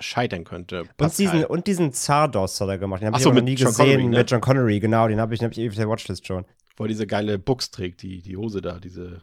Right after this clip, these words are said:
Speaker 1: naja.
Speaker 2: Genau, der, der ja auch wertungstechnisch komplett auseinandergeht von eins bis vier in meiner, äh, Letterboxd-Timeline, alles dabei. Also ist, glaub ich, auch ein Film, der eher spaltet, aber ja, ansonsten <laughs> natürlich alles, was du sagst, also, dass der Qualität abgeliefert hat vorher schon, ist auf jeden Fall bewiesen, ja.
Speaker 1: Ja,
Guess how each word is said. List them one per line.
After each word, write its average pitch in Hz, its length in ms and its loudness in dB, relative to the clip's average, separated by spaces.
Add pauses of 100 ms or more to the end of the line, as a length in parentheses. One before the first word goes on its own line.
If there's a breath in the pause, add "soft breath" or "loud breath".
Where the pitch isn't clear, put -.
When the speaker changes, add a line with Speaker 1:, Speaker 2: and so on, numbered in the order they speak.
(120)
Speaker 1:
naja. 107 180 0
Speaker 2:
Genau, 127 140 6
der, 131 180 6
der 135 140 4
ja 135 120 6
auch 143 220 2
wertungstechnisch 127 680 2
komplett - 380 0
auseinandergeht 120 480 0
von 120 160 -4
eins 127 320 -2
bis 127 180 -6
vier 139 420 0
in 127 100 -2
meiner, 120 480 0
äh, 110 280 -2
Letterboxd-Timeline, 117 1000 -2
alles 123 200 -4
dabei. 113 460 0 (300 loud breath)
Also 110 180 -10
ist, 113 80 -8
glaub 113 140 -4
ich, - 80 -8
auch 110 80 -4
ein 113 100 -4
Film, 123 260 0
der 123 140 4
eher 113 160 0
spaltet, 120 460 0
aber 107 360 0
ja, 87 200 -4
ansonsten 110 280 0
<laughs> - 20 0
natürlich 110 200 -2
alles, 113 140 2
was 110 100 -4
du 110 80 -6
sagst, 104 340 2
also, 101 300 -2 (320 loud breath)
dass 101 140 -8
der 107 100 -2
Qualität 107 320 -2
abgeliefert 120 400 -2
hat 120 140 0
vorher 110 300 2
schon, 107 260 -4
ist 101 100 -6
auf 98 80 -6
jeden 101 140 -2
Fall 98 100 -2
bewiesen, 85 400 -6
ja. 80 140 -10 (420)
Speaker 1:
Ja, 95 220 -6